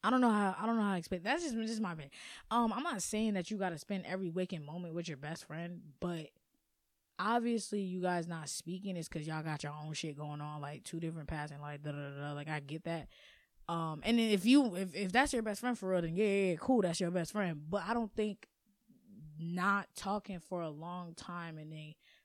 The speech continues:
talking again, I don't think that alone makes best friends, if that makes sense. Like, I feel like for you to call somebody your best friend, like, like, that's, like, the,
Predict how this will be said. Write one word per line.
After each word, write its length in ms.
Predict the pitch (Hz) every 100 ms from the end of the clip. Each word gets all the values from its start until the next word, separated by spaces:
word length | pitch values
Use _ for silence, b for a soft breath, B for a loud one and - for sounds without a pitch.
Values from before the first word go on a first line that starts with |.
| b
talking 400 | 190 190 170 170
again, 380 | 143 139 185 175
I 80 | 175
don't 200 | 196 185
think 220 | 196 180 151 147
that 320 | 156 175 170 _ _ _ _ -
alone 640 | 151 151 160 190 208 214 b b b _
makes 720 | 170 165 180 185 180 - - - _ _ _ _ _ _ _ _ _ _ _
best 440 | 151 147 175 151
friends, 600 | - 170 143 139 143 - -
if 120 | 180
that 180 | 175 160
makes 220 | 156 151
sense. 340 | 156 143 -
Like, 240 | 151 143 151 b b b -
I 40 |
feel 140 | - 277
like 160 | 220
for 60 | 226
you 140 | 226
to 80 | 202
call 200 | 196 196
somebody 300 | 196 190 175
your 120 | 165
best 260 | 156 165 170
friend, 220 | 170 156
like, 260 | 147 139 127 _ _ _ _ _ _ _ _
like, 240 | 127 127
that's, 260 | 131 175 175
like, 280 | 165 147 139 _ _ _ _ _ _ _ _ _ _ - _
the, 140 | 170